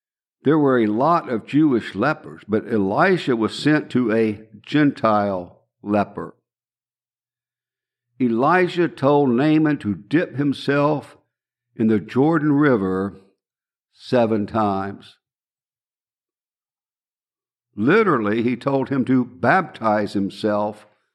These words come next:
seven times in the Jordan River. And Naaman did. He baptized, he immersed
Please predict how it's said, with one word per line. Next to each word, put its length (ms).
seven 460
times 520
in 120
the 100
Jordan 480
River. 540
And 280
Naaman 480
did. 320
He 120
baptized, 920
he 340
immersed 800